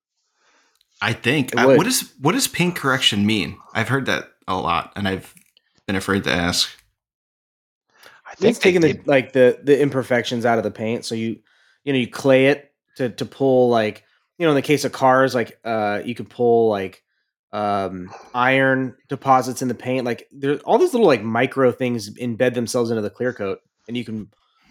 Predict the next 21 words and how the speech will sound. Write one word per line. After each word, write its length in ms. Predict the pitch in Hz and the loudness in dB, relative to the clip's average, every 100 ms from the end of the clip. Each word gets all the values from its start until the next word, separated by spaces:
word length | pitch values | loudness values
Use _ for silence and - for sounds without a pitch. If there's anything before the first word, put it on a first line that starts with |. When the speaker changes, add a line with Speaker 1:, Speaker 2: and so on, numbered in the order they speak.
| _ | _
Speaker 2:
pull 160 | 170 160 | 2 4
that 160 | 143 | 4
out. 340 | 135 139 139 135 | 4 4 2 0
There's, 260 | 131 120 | -4 -4
uh, 380 | 110 123 117 107 | -6 -4 -2 -4
stuff 220 | - 151 - | -4 -6 -4
called, 160 | 127 | -4
like, 160 | 110 - | -4 -2
Iron 280 | 131 139 139 | 0 0 2
X, 420 | 135 135 - - - | 0 -2 -8 -12 -12
iron 240 | 123 131 135 | -4 -2 0
remover, 400 | 135 139 135 139 | 0 -2 -2 -4
so 100 | 123 | -4
you 40 | |
can 80 | 104 | -10
spray 200 | - 131 | -4 -2
that 140 | 127 127 | 0 0
on 80 | |
the 60 | 117 | -4
paint, 260 | - 120 | -6 -6
and, 120 | 82 | -6